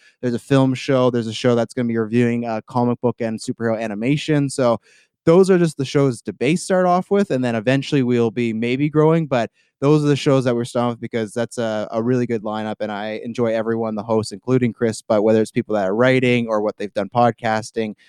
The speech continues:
uh, these are all people that we wa-, everybody that we approach are people that we wanted and we're really excited to get, and, uh,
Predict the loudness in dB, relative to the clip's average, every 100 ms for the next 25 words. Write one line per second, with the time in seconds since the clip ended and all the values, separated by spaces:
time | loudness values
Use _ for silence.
0 | _ _ 0 2 2 0 _ 2 4 4
1 | 4 2 2 4 4 4 4 4 0 -4
2 | _ 0 2 4 4 4 6 6 4 4
3 | 4 2 0 2 2 0 -4 -4 -2 -2
4 | -2 -2 -4 -4 -4 -2 -2 -4 -6 _
5 | _ -6 -2 -2 0 -2 -2 -4 -4 -4
6 | -6 -6 -4 -4 -6 -6 -6 -4 -4 -4